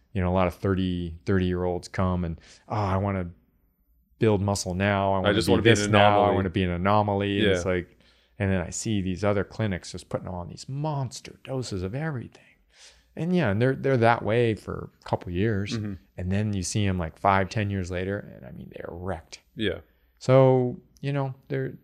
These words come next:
Speaker 1: they're doing them, they're getting a lot of disservice. So I think by, you know, you know, covering all the,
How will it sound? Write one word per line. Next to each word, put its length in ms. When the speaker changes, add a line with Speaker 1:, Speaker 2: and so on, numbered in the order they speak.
Speaker 1:
they're 160
doing 320
them, 180
they're 140
getting 260
a 80
lot 220
of 100
disservice. 800
So 180
I 60
think 240
by, 140
you 120
know, 280
you 120
know, 260
covering 380
all 180
the, 320